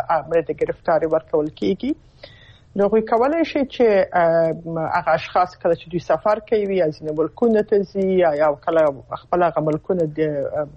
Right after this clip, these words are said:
حکومتونه هم د خلکو په گرفتاري کې د محکمې سره همکاري کوي او دا په اصطلاح که حکم د محکمې هغه ور باندې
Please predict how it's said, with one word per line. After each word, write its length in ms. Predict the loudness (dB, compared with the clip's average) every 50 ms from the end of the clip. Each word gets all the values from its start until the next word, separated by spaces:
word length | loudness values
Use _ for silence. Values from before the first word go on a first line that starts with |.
| -18 -10 -6 -6
حکومتونه 540 | -6 -6 -4 -4 -4 -2 -2 -2 -2 -2 0 0
هم 140 | 0 0
د 160 | 2 2 2 2
خلکو 340 | 2 0 -2 -2 -2 -4
په 80 | -6 -4 -2 -2
گرفتاري 460 | -2 -2 -4 -4 _ -2 -2 -2 -2
کې 120 | -4 -8 -8
د 120 | -8 -8 -10 -10 -12 -18 -20 -20 _ _ -6
محکمې 440 | -6 -6 -6 -4 -2 -2 0 0 0
سره 260 | 0 0 0 0 0 0
همکاري 400 | -4 -6 -4 -2 -2 0 0 -2
کوي 500 | -2 -2 -2 -2 0 0 0 2 2 0 0 -2 -2
او 420 | 0 2 2 2 2 2 0 -2 -4 -6 -4 -2 -2 -2 0 0 0
دا 240 | 0 2 2 0 0 -2 -8 -12 -10 -10 -10 -10 -12 -16 -14 -8
په 60 | -6 -6
اصطلاح 340 | -6 -4 -2 -2 0 0 -2 -4 -10 -20 -20 -20 -20 -20 -20 -8 -6
که 60 | -6 -2 0
حکم 280 | -2 -2 -2 -4 -2 -2
د 60 | -2
محکمې 500 | -2 -2 -4 -6 -4 -2 0 2 2 2 2
هغه 120 | 2 2 0
ور 100 | 0 -2
باندې 240 | -4 -4 -6 -6